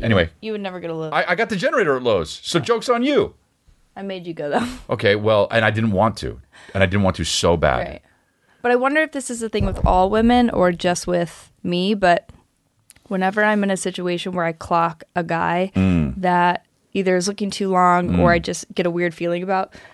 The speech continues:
Speaker 2: I know all girls experience that, but I
Speaker 1: Mm.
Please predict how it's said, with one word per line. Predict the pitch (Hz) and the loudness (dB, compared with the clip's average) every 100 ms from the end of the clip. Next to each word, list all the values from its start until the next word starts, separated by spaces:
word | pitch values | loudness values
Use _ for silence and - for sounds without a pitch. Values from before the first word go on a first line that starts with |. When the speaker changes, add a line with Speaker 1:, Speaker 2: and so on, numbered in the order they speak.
| _ _ _ _ _ _ _ - | _ _ _ _ _ _ _ -4
Speaker 2:
I | 240 | 0
know | 240 | 2
all | 220 190 185 | 4 4 2
girls | 180 175 | 0 -2
experience | 170 - 175 165 160 - | -6 -6 -2 -2 -4 -2
that, | 165 156 _ - | 0 0 _ -2
but | 190 | 2
I | 180 | 4
Speaker 1:
Mm. | 185 180 | 2 -2